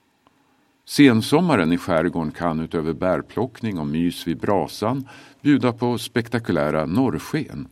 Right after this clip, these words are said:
Norrskenssäsongen brukar börja i augusti och turbåtstrafiken är igång ända in i september. Är du nyfiken på industrihistoria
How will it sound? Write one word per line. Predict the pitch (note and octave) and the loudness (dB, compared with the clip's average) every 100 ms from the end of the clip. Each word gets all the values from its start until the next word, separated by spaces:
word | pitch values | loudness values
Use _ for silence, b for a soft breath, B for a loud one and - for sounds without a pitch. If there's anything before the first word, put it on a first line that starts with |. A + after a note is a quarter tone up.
| b b b b b | b b b b b
Norrskenssäsongen | F#2+ E2 - F2 D#2+ F#2 - C3 D#3 G2+ | 2 2 0 -4 -4 -6 -2 -2 0 0
brukar | F2 F#2 | 0 -2
börja | D#2+ E2 D#2 | -2 0 0
i | D#2 | 0
augusti | A#1 C#2+ E2 D3 - - A1+ - | 0 -2 -2 -4 -4 -6 -6 -6
och | - - - - | -20 -16 -10 0
turbåtstrafiken | E3 A#2 F#2+ - - F2 G2+ G#2+ G#2+ | 2 2 0 -4 -4 -6 -4 -4 -4
är | G2 | -2
igång | D#2+ D#2 D2+ D2+ - - | -2 -2 -2 -4 -8 -4
ända | F#2 C2+ B2 | -2 0 0
in | G#2 C#2+ | 0 -2
i | C#2 | -6
september. | - - D2 D2 D#2+ - - - _ _ _ _ _ _ _ _ _ _ _ _ _ - | -10 -10 -8 -8 -8 -12 -16 -20 _ _ _ _ _ _ _ _ _ _ _ _ _ -2
Är | G2 | 2
du | G#2 | 4
nyfiken | G#2+ F#2+ G#2 - F#2 | 2 2 -4 -2 -2
på | G2 | 0
industrihistoria | F#2 F#2+ - A2 G2 G2+ G2 C#3 E3+ D2+ G1+ | 0 -2 -4 -4 -2 -4 -2 -2 -2 -2 -4